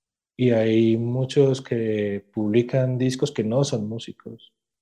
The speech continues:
y así con cualquiera de las artes. En cambio, Kafka, por ejemplo, nunca publicó un libro y sus libros iluminan la humanidad entera. Todo lo que escribió Kafka se publicó luego de su muerte,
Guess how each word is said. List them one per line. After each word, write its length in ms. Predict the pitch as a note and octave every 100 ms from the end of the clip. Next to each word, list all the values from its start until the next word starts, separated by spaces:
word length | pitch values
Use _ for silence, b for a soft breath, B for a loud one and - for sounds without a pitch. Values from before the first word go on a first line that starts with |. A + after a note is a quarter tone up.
| -
y 100 | B2+
así 180 | B2+ C3
con 160 | C#3
cualquiera 360 | C3+ A#2 A#2+ B2
de 60 |
las 220 | A2+ A2 C#3+
artes. 500 | B2 - - - _ _ _ _ _ _ _ -
En 140 | A#2+
cambio, 360 | A2+ B2 B2 C#3
Kafka, 500 | D#3 C#3 - - A2+
por 160 | - A2+
ejemplo, 380 | A#2+ B2 B2 A#2+
nunca 320 | B2+ C3 C3+
publicó 400 | C3 A#2 A2+ A#2
un 140 | B2
libro 440 | C3+ A#2+ G#2+ G#2+ - _ _ _ _ _ _ _ _
y 440 | B2+ A#2+ A2 A2 C3 _ _ _
sus 260 | - B2+ A#2
libros 380 | A#2+ A#2 B2 B2+
iluminan 920 | A#2+ G#2+ A2 A2 A#2 A#2+ B2 B2 B2 - - _ _ -
la 100 | A2+
humanidad 440 | A2+ A2+ A2+ A2
entera. 440 | B2 C3 C#3+ A2 - - _ _ _ _ _ -
Todo 220 | C3 C#3+
lo 120 | D3
que 560 | C#3+ C3 A#2+ A#2 A2+ A2
escribió 500 | - A#2+ A2+ A#2 A2+
Kafka 360 | C3+ C#3 -
se 120 | D3 C#3
publicó 440 | A#2 A2 G#2+ A2+
luego 380 | A2 B2+ B2 A#2+
de 60 | A2
su 140 | A2+
muerte, 320 | B2+ A#2+ -